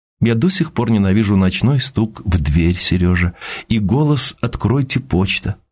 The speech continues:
Самые жуткие слова в мире». «Почему?» «В войну мне принесли две похоронки, и обе ночью, на отца и старшего брата. Мать умерла в Ленинграде. Это тебе понятно?» «Да».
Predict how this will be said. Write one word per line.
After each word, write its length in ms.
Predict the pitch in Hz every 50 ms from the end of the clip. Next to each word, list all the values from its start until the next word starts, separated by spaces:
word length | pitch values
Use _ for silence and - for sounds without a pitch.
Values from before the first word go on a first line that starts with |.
| _ _ _ _ _ -
Самые 400 | - - 110 113 117 117 117 113
жуткие 520 | 110 110 123 113 95 - - - - 76
слова 420 | - - - 90 90 98 107 92
в 100 | 71 -
мире». 420 | 98 101 110 107 87 76 - 76 - _ _ _ _ _ _ _ _ _ _ _ -
«Почему?» 560 | 85 76 - - 85 80 85 92 95 - - _ _ _ _ _ _ _ _ _ _ _ _ _ _ _ -
«В 240 | - 87 85 85
войну 360 | 92 110 113 113 113 123 123 113
мне 200 | 107 104 104 98
принесли 460 | - 98 101 104 101 95 - 101 101
две 200 | 92 92 98 95
похоронки, 680 | - 92 - - 95 92 90 73 67 62 - - - - _ _ _ _ _ _ _ _ -
и 120 | 110 110
обе 300 | - 123 135 120 131 127
ночью, 640 | 117 110 98 87 78 - - - - 69 58 64 64 - - _ _ _
на 220 | - 98 98 98 95
отца 320 | 95 95 - - 135 135
и 60 | 113
старшего 460 | 92 - - 101 95 - - 90 73 65
брата. 520 | 67 - - - - - - - - - _ _ _ _ _ _ _ _ _ _
Мать 280 | - 90 104 131 131 -
умерла 400 | 90 85 76 76 85 85 98 107
в 60 | 101
Ленинграде. 680 | 90 87 69 80 76 76 71 67 64 64 67 73 78 - - _ _ _ _
Это 260 | - - 113 110 98 90
тебе 240 | - 78 78 80
понятно?» 600 | 76 - 98 101 110 117 113 - - - - - - _ _ _ _ _ _ _ _ -
«Да». 440 | - - 52 58 58 58 64 -